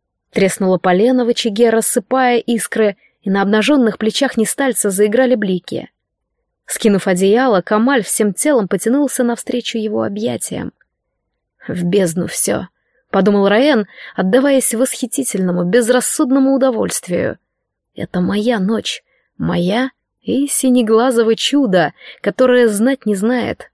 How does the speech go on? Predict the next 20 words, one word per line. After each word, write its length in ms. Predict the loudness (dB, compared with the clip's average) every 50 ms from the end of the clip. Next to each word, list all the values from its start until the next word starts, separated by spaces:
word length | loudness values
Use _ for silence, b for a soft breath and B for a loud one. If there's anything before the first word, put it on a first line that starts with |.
| _ _ _
с 160 | -10 -10 -8
кем 200 | -4 -4 -2 -2
её 280 | 0 0 0 0 0 -2
проводит. 600 | -2 -2 -2 -2 -2 -4 -4 -6 -8 -10 -12 -18 _ _ _ _ _ _ _ _ _ _ _ -8
А 80 | -8
если 340 | -6 -4 -4 -6 -4 -4 -2
бы 140 | 0 0 -2
знал, 360 | 0 0 -2 -2 -2 -4 -6 _ b b b b b b b
если 380 | -2 2 4 4 4 4 4 4
бы 140 | 4 4
Камаль 400 | 4 4 4 4 4 4 2 2
знал, 340 | 2 2 2 2 2 2 2
что 200 | 0 -2 -2 0
его 200 | 2 2 2 2
обнимает 500 | 2 2 2 2 2 2 2 2 0 0
не 120 | -2 -4 -2
человек, 640 | -2 -2 0 0 0 0 2 0 0 -2 -4 -10 b b b b b b b b _
а 100 | -8 -6
нечто 440 | -6 -4 -4 -4 -4 -4 -2 -2 0
иное, 480 | 0 0 0 0 -2 -2 -4 -8 -12